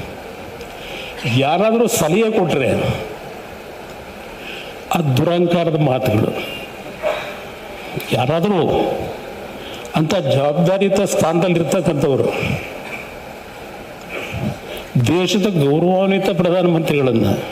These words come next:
ದೇಶದ ಗೌರವಾನ್ವಿತ ಗೃಹ ಸಚಿವರ ಬಗ್ಗೆ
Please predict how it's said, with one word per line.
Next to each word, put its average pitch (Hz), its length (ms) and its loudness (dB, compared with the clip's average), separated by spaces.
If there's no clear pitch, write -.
ದೇಶದ 180 400 2
ಗೌರವಾನ್ವಿತ 175 480 4
ಗೃಹ 165 180 2
ಸಚಿವರ 175 440 2
ಬಗ್ಗೆ 123 340 2